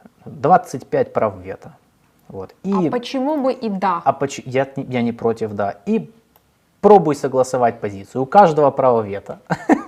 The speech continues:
Speaker 2: Так
Speaker 1: Это
Speaker 2: они и в
Speaker 1: очень
Speaker 2: пи-, они и в пятером не могут согласовать
Speaker 1: А представляешь,
Speaker 2: позиции.
Speaker 1: двадцать пять? Я считаю, что если вот цель, э, окончательно убить оон,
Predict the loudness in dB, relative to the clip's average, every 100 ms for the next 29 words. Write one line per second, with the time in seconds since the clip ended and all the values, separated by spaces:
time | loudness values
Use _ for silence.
0 | 0 0 -20 -20 _ -20 -20 -12 -6 0
1 | 2 4 2 2 0 4 6 4 0 0
2 | 6 8 8 6 4 0 -2 -2 -2 -2
3 | 2 2 2 0 4 8 10 8 6 6
4 | 6 4 -8 -4 -2 -2 0 2 2 0
5 | -4 -2 -4 -4 -4 -6 -2 -4 -4 -2
6 | -2 0 -4 -4 -2 -2 -2 -4 -6 -10
7 | -6 -4 -4 -2 -2 -2 -6 -6 -6 -6
8 | -4 -4 -4 -6